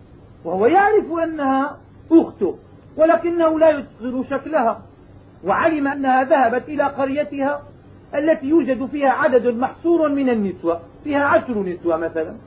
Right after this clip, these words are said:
ثم شاء الله له أن يذهب إلى تلك القرية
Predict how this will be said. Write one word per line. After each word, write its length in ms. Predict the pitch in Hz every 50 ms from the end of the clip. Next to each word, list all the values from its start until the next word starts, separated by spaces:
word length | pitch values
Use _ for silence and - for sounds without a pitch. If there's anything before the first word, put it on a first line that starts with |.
| - - - - - - -
ثم 240 | - 392 381 359 311 - -
شاء 260 | 320 320 311 269 269
الله 420 | 262 247 254 294 294 262 254 247
له 280 | 262 294 277 277 269 254
أن 80 | 226 233
يذهب 300 | 285 277 226 220 254 254
إلى 240 | 254 247 240 240
تلك 260 | 226 - 285 262 - 277
القرية 500 | 285 277 - 285 285 208 175 170 170